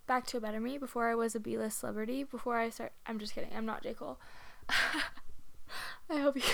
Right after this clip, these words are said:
guys got that. Um, but I thought back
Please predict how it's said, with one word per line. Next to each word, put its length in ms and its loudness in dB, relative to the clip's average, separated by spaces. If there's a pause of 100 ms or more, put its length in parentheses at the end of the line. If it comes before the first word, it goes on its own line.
(200)
guys 180 2
got 300 2
that. 300 4 (460)
Um, 500 12 (1040)
but 280 12
I 100 10
thought 320 10
back 440 12